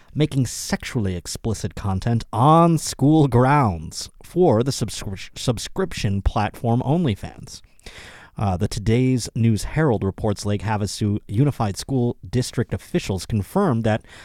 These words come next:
Samantha Peer, an eighth grade science teacher,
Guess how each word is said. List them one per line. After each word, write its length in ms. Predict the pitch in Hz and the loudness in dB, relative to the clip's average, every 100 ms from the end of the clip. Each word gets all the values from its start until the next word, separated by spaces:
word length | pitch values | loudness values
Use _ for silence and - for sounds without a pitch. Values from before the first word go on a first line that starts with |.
| - | -12
Samantha 480 | - 92 104 120 156 | -6 -2 -2 -4 -6
Peer, 400 | - 85 101 131 | -6 -4 -6 -4
an 160 | - 117 - | -4 -4 -4
eighth 240 | 127 151 | -6 -4
grade 240 | - 139 123 | 0 0 0
science 540 | - 139 156 90 - | -2 0 0 -2 -6
teacher, 400 | - 85 - 101 | -10 -10 -6 -8